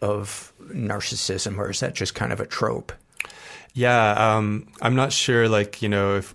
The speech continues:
Speaker 2: we could find, like, the percentages of these things, but I think, um,
Speaker 1: Or
Speaker 2: you know,
Speaker 1: examples, examples of it. I'm,
Speaker 2: Yeah.
Speaker 1: I, I'm just kinda curious to see if that,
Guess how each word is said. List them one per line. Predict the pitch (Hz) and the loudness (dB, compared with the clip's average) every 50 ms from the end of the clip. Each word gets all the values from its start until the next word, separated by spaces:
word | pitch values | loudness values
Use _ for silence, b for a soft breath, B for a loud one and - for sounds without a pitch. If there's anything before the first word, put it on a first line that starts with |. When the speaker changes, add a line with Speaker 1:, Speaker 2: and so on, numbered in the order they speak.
| - _ - | -20 _ -14
Speaker 2:
we | - - 120 107 104 | -10 -6 -4 -4 -4
could | - 107 - | -4 -4 -2
find, | - 113 107 110 107 | 0 0 0 2 2
like, | 104 101 - | 0 -2 -2
the | - | -4
percentages | 98 - 104 95 - - - 101 98 - 107 101 101 107 98 101 | -6 -4 -2 -2 -2 -2 -2 -2 -2 -2 -4 -4 -4 -4 -4 -4
of | 107 98 | -4 -2
these | 104 104 98 - | -2 -2 -2 -2
things, | - - 104 104 104 - | -2 -2 -2 -2 -2 -2
but | - - 104 104 101 - B B B B B B B B | -2 -2 -2 -2 -2 -6 B B B B B B B B
I | 110 | -4
think, | 104 - - 117 110 104 101 - | -2 0 0 0 0 0 2 2
um, | 101 101 98 98 98 98 98 - - | 2 2 2 2 0 -2 -4 -2 0
Speaker 1:
Or | 202 190 | 2 2
Speaker 2:
you | - - | 2 2
know, | |
Speaker 1:
examples, | 170 131 139 110 - 120 123 131 - 107 - 120 110 104 - - - | 2 2 2 4 4 4 4 4 2 2 2 0 0 -2 -4 -4 -4
examples | 147 104 107 101 120 135 120 117 117 - 117 110 107 107 107 | -2 -2 0 0 2 2 2 2 0 0 -2 -4 -2 -2 -2
of | 104 101 107 | -4 -2 -2
it. | 113 101 - - | -2 -4 -2 -2
I'm, | 110 107 104 - - | -2 -2 -2 -2 -2
Speaker 2:
Yeah. | 113 113 113 117 113 110 - | 0 2 2 4 2 2 2
Speaker 1:
I, | - | 0
I'm | 131 110 | -2 0
just | - 143 131 - - | 0 0 0 0 -2
kinda | - - - 165 160 147 135 | -2 0 2 2 2 2 2
curious | 139 - - 156 156 156 139 131 - | 0 0 2 2 4 4 4 2 0
to | - 120 | 0 0
see | - - 151 135 120 | 0 0 0 0 -2
if | 117 - | -2 0
that, | - 123 110 - - | 2 2 2 0 -4